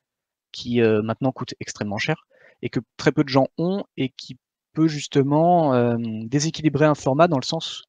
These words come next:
où il y a qu'une poignée de joueurs qui peuvent se l'approprier, euh, se la procurer, pardon, et, euh, et qui peut faire des dégâts. Qui peut faire des dégâts conséquents parce que ça amène beaucoup de cartes d'advantage, euh,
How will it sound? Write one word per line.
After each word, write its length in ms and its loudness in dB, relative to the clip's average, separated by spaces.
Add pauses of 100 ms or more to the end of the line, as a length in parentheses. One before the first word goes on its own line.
(100)
où 180 -2 (480)
il 100 -6
y 60 6
a 180 8 (320)
qu'une 200 0
poignée 220 4
de 40 -6
joueurs 160 4
qui 140 -16
peuvent 140 -2
se 120 -6
l'approprier, 640 0 (500)
euh, 60 -6
se 140 -2
la 80 2
procurer, 400 -4
pardon, 240 -4 (1000)
et, 360 4 (420)
euh, 440 -6 (1120)
et 80 -2
qui 120 -10
peut 120 4
faire 160 4
des 80 6
dégâts. 220 0 (920)
Qui 80 -16
peut 100 -10
faire 120 0
des 100 0
dégâts 220 -2
conséquents 440 -4
parce 180 -8
que 120 -4
ça 200 2
amène 220 0
beaucoup 240 -2
de 60 -14
cartes 160 -4
d'advantage, 600 0 (720)
euh, 160 -12